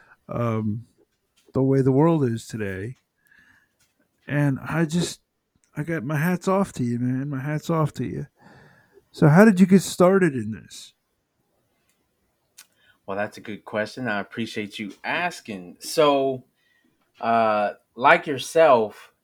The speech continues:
Speaker 2: I feel that there's a message to share, and for that message to reach whoever it can reach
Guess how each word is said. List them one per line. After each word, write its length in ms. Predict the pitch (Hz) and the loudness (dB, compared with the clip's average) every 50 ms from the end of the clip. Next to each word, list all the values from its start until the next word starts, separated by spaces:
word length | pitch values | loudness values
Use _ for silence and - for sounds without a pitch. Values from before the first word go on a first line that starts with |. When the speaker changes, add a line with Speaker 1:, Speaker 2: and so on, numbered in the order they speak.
| _ _ _ _ - | _ _ _ _ -2
Speaker 2:
I 180 | 113 120 131 | 0 0 0
feel 320 | 123 - - 165 160 156 143 | 0 -2 0 4 4 6 6
that 160 | 143 131 117 | 6 4 4
there's 300 | 135 139 147 147 127 127 | 4 2 2 2 2 0
a 60 | 117 110 | -2 0
message 560 | 117 131 147 147 - - 123 117 - - - | 0 0 0 0 -2 -6 -8 -8 -8 -12 -12
to 80 | 107 | -12
share, 580 | 95 - - 113 104 101 98 98 98 104 107 _ _ _ _ _ _ _ _ - | -10 -8 -6 -6 -4 -4 -4 -4 -4 -6 -10 _ _ _ _ _ _ _ _ -6
and 180 | 117 113 110 | -6 -6 -4
for 140 | - 135 127 | -2 -2 2
that 240 | 120 120 110 104 110 | 2 2 2 2 0
message 640 | 110 120 127 123 - - 131 117 117 - - - | 0 0 0 0 -2 -6 -6 -6 -8 -12 -14 -10
to 140 | - 127 113 | -8 -6 -6
reach 640 | 104 101 113 120 123 120 117 - - - - - _ _ _ _ | -6 -6 -8 -6 -6 -8 -8 -8 -8 -8 -8 -10 _ _ _ _
whoever 500 | - 139 120 113 117 120 123 117 120 107 | -6 -4 0 4 4 4 4 4 0 -2
it 240 | 98 104 101 - | -2 -4 -8 -8
can 380 | - - 127 131 135 131 123 104 | -8 -8 -6 -4 -4 -4 -6 -6
reach 400 | 98 98 98 98 92 - - | -6 -6 -8 -8 -10 -14 -16